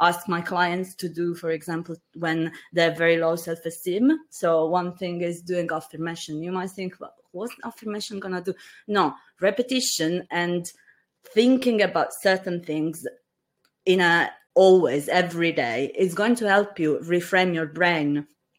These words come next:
So, for example, I ask people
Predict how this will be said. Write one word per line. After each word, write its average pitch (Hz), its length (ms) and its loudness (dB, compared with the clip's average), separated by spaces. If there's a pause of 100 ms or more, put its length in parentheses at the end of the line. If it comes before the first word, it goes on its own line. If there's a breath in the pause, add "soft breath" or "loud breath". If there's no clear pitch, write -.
(260)
So, - 200 -2
for 170 120 -4
example, 185 480 2
I 180 320 0
ask 180 420 0
people 185 580 -2